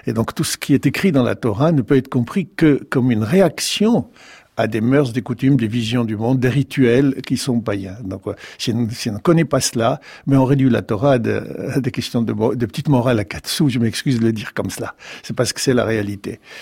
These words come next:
Et donc, le, le sacré, euh, cela signifie, euh,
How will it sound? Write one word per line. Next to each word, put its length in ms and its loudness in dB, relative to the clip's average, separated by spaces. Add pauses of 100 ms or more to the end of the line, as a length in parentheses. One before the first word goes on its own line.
(300)
Et 80 -2
donc, 220 2
le, 120 2
le 120 4
sacré, 680 2
euh, 360 2
cela 200 -2
signifie, 720 0
euh, 140 4